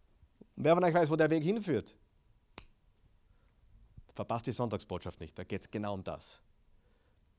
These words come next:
Der hat glaubt, „Jetzt ge-, jetzt genieße ich mein Leben.“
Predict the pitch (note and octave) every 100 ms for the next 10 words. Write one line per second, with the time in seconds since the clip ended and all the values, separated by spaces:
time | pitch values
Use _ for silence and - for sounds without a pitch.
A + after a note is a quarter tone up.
0 | _ F#2 G2+ - A2 D#3 - - _ -
1 | A2 A#2+ - - - G#2 F#2 - - A#2+
2 | B2 B2 - - F#2+ F#2+ G#2 - A2 G2
3 | G2+ D#2+ D#2 E2+ F2 - _ _ _ _
4 | _ _ _ _ - F2 D#2 -